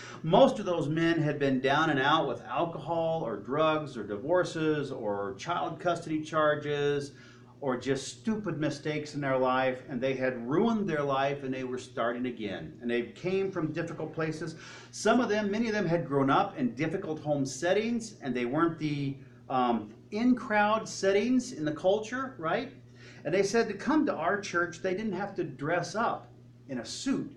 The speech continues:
every day. They didn't have to wear a white press shirt with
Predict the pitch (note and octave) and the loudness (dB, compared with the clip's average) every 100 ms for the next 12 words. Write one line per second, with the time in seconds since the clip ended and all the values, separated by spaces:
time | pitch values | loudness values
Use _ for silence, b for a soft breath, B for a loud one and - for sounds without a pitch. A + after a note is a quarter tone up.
0 | - A#2+ G#2+ A2+ C#3+ A#2+ E2+ - C#3+ G3 | -14 -10 -8 -4 -2 -2 -4 -4 0 2
1 | F#3+ G#3 F#3+ D#3 E3 A3+ F#3 C#3+ C3 A2+ | 4 4 4 0 2 4 4 2 0 -2
2 | B2 E3 F#3 - - F#3 E3+ - - A3 | 0 2 2 -4 -2 2 2 -2 -4 -2
3 | E3 - C3+ C3+ | -2 -4 -8 -8